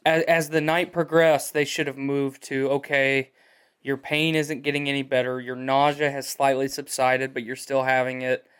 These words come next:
We need to," obviously, an X-ray is only going to show you the bare minimum of things.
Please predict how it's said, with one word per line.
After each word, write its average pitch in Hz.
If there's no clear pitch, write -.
We 143
need 147
to," 131
obviously, 143
an 131
X-ray 131
is 123
only 123
going 123
to 127
show 123
you 120
the 120
bare 117
minimum 120
of 120
things. 120